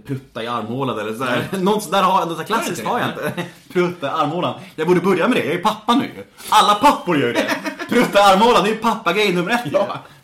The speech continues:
Speaker 1: Fan att jag inte kan det, det är uselt.
Speaker 2: Det är det barntrick, ja. Du får, du kan gå ner på så, det är så bra att ha ett barn, för då kan du dra såna här, du vet, eh,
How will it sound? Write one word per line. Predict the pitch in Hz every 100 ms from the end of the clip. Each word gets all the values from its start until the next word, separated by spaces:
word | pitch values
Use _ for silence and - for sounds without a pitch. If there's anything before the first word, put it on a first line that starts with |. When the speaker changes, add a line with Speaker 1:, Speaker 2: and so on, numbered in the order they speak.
| - -
Speaker 1:
Fan | 214 170 151
att |
jag | 156
inte | 143
kan | 156 156
det, | 147
det | 143 160
är | 214
uselt. | 208 - 90 101 -
Speaker 2:
Det |
är | 175
det | 160
barntrick, | 135 170 117 123 185 131
ja. | - -
Du | 139
får, | 175
du | 151 147 170
kan | 156
gå | 185
ner | 156
på | 147
så, | 135 127 -
det | 156
är |
så | 156
bra | 160 220
att | 135
ha |
ett | 113
barn, | 151 262 104
för |
då | 127
kan | 160
du | 175
dra | 147 120
såna | 117
här, | 107
du | 113
vet, | 104 -
eh, | 73